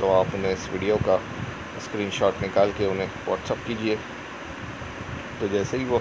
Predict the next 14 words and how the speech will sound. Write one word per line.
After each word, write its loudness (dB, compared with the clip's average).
फ्री 0
होंगे 2
वो 4
आपको 6
रिप्लाई 2
करेंगे 0
दोस्तों। 0
और 4
ऐसी 0
ही -2
इंटरेस्टिंग -2
वीडियोज़ 4
के 0
लिए 0